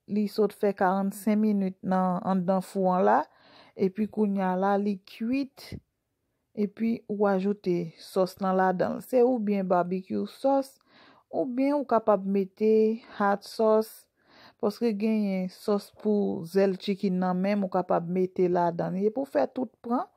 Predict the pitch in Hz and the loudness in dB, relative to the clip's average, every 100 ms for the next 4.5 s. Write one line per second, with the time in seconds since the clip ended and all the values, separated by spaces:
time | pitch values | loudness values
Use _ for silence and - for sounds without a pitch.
0 | _ _ _ _ _ - 233 226 - 196 | _ _ _ _ _ -2 -2 0 -2 -2
1 | 254 254 220 214 220 233 208 220 233 339 | 0 2 4 2 2 2 2 2 0 0
2 | 285 208 - 294 294 302 262 294 262 - | -2 -4 0 2 2 -2 -2 0 0 2
3 | 262 175 156 147 - _ _ _ _ - | 0 0 -2 -4 -8 _ _ _ _ -10
4 | - 285 254 220 233 | 0 2 4 6 6